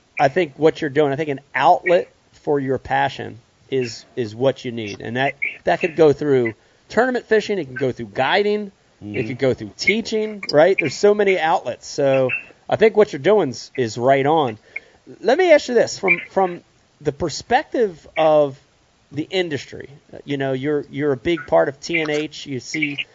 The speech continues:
Speaker 1: you see what, uh, T H Marine does daily. Is the world changing? Is it, are things changing from the perspective of what's important to a company? And,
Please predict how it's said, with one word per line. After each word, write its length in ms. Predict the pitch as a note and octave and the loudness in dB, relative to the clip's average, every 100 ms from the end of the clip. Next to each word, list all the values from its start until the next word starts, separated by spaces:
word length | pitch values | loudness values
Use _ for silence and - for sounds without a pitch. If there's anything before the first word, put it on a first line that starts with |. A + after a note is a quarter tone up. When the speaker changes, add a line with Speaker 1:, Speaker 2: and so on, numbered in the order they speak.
| _ - | _ -10
Speaker 1:
you 140 | D4+ | -8
see 220 | - E3 | -4 -2
what, 220 | D#3 D#3 - - | 4 2 2 -14
uh, 80 | A2+ G#2 | -12 -10
T 160 | - D#3+ | -4 -4
H 160 | D3 | -4
Marine 240 | C#3+ D3 C#3+ | -4 -4 2
does 220 | D3 B2 - | 2 2 0
daily. 520 | C#3 D3+ D3 D3+ D3 _ - - - - - - | 2 2 0 -4 -10 _ -16 -16 -4 -4 -2 8
Is 360 | G3 F#3+ D3 | 10 10 2
the 140 | - E3 | 2 2
world 580 | D3+ F3 B3+ D4 D4+ | 2 4 8 8 8
changing? 640 | - F#3+ F#3 G3 F3 F#3 F3+ - | 2 -4 -2 -2 -4 -6 -6 -6
Is 300 | D#3 D#3 C#3 - - | -2 -2 -2 -4 -2
it, 180 | D#3 - | -4 -2
are 140 | D#3 D3 | -2 -2
things 440 | - A3 B3 - | -2 -4 -2 -8
changing 760 | - F3+ F3+ F#3+ D3+ D#3 C3+ B2 | -10 -6 -4 -4 -6 -8 -8 0
from 240 | E3 D3 | 2 2
the 80 | C3+ | -4
perspective 840 | - B2 - F3 D3 - C3+ A#2+ _ - | -8 -10 -4 -4 -4 -2 -4 -4 _ -2
of 420 | A#2+ A#2 A#2 G#2+ - - _ - - - - | 0 0 0 -4 -14 -20 _ -14 -14 -14 -12
what's 360 | A#2+ D3+ D#3+ - | 2 4 4 0
important 640 | C#3+ - - D3 - A2 | -6 -6 0 0 0 -8
to 120 | - A2 | -6 -6
a 40 | |
company? 460 | - A2 G2 - G#2+ - _ _ - | -6 -10 -10 -14 -14 -20 _ _ -6
And, 220 | C3+ C#3 | -6 -4